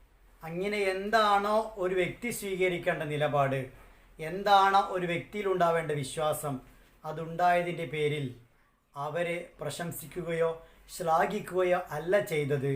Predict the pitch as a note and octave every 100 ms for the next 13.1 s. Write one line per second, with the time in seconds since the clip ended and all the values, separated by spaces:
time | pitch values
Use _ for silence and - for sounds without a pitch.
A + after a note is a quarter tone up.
0 | C#3 - C3+ C#3 D3 - D#3 D#3+ F3 -
1 | - - _ - C#3+ D3+ E3+ E3 E3 D#3
2 | C#3+ C3 - _ C#3+ D3 D#3+ D3 D3+ D3+
3 | C#3 - F3+ D#3 D3+ C3+ C3+ B2+ B2 C3
4 | A#2 - _ _ _ _ _ _ - C#3+
5 | D#3 E3+ G3 G3+ D3 D3+ E3+ F#3 G3 F#3+
6 | F3 D#3+ D3 C#3+ C3 B2+ - - - -
7 | - D3 D#3+ F3+ - E3+ E3+ - - -
8 | C3+ D3 E3 E3+ E3+ - _ - - C#3+
9 | C#3+ D#3 E3 E3+ F3 E3+ E3+ D#3+ D#3 D#3+
10 | E3 - D3 C#3+ B2+ D#3 F#3 F#3 E3 D#3+
11 | D#3 D#3 - - _ D#3+ E3 F3+ - F#3
12 | E3+ E3 D#3 D3+ C#3 E3 E3+ E3+ D3+ C#3+
13 | D3